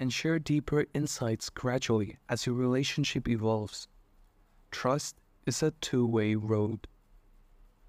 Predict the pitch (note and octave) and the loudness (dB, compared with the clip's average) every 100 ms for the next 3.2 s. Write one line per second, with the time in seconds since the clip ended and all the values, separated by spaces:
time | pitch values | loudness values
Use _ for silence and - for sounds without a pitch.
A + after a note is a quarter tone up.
0 | - - - B2 C3 B2+ A2+ F#2 - - | -20 -20 -2 2 4 4 2 -2 -6 -20
1 | - - - - B2+ - C#3 - F3 F3 | -20 -20 -20 -6 -6 -4 -6 -2 0 0
2 | F3+ - B2+ A2 A2+ C3 - C#3 C#3 C#3+ | -4 -8 -8 -2 0 0 -2 -2 -2 -2
3 | - D3+ | -4 -4